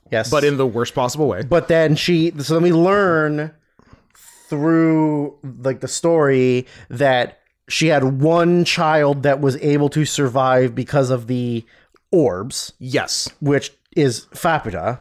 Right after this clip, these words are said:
Speaker 2: Yes.
Speaker 1: Who is her only living child.
Speaker 2: Yes.
Speaker 1: And she thinks that she's there as, like, a, a slave.
Speaker 2: Mm-hmm.
Speaker 1: And her only goal is to kill, uh, just to release her mother.
Speaker 2: Yes.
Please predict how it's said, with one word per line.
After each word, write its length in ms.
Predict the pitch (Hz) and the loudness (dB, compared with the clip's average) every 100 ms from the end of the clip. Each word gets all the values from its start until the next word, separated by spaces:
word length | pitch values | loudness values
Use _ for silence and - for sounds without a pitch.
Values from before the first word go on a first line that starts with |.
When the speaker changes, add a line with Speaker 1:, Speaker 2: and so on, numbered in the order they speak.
| - | -8
Speaker 2:
Yes. 400 | 127 104 - - | -8 -6 -8 -4
Speaker 1:
Who 140 | 139 | 0
is 260 | 135 117 120 | 2 0 -4
her 360 | 147 143 143 - | -4 0 0 0
only 300 | 151 151 151 | 2 2 2
living 440 | 131 143 139 131 | 2 0 2 0
child. 580 | 123 147 131 113 98 113 131 | 0 0 2 2 0 -2 -4
Speaker 2:
Yes. 280 | 123 - - | -4 -6 -2
Speaker 1:
And 260 | 147 139 135 | 0 2 0
she 340 | - 170 165 | -2 0 -2
thinks 420 | - 165 151 143 | -2 0 0 -2
that 500 | 147 143 139 135 _ _ _ _ _ _ | -4 0 0 0 _ _ _ _ _ _
she's 400 | - - 151 123 | -4 0 0 0
there 300 | 131 143 139 139 | 0 2 0 0
as, 260 | 135 131 127 | 0 0 0
like, 220 | 127 - | -2 -2
a, 400 | 139 120 120 117 - - | 0 2 4 2 0 -4
a 120 | 120 | -4
slave. 920 | - - 147 151 131 104 107 110 - _ - _ _ - | -4 -4 0 2 2 -2 -6 -8 -12 _ -20 _ _ -8
Speaker 2:
Mm-hmm. 220 | 147 131 | -4 -2
Speaker 1:
And 220 | 151 135 | 0 0
her 260 | 123 147 - | 2 0 0
only 380 | 165 165 160 143 | 2 4 2 0
goal 680 | 120 151 165 151 139 135 | 0 0 2 4 4 2
is 240 | 135 135 127 | 2 0 -2
to 280 | - 131 117 - | -4 -4 -4 -8
kill, 580 | - 160 139 135 131 - | -4 0 2 2 0 -2
uh, 80 | - | -2
just 220 | 143 131 | -2 -2
to 60 | |
release 640 | 135 139 131 160 160 - - - - | 0 0 0 0 -2 -4 -8 -20 -6
her 160 | 131 127 | -2 0
mother. 540 | 147 151 - 73 - | 2 0 -2 -8 -8
Speaker 2:
Yes. 340 | 139 117 - | -4 -4 -6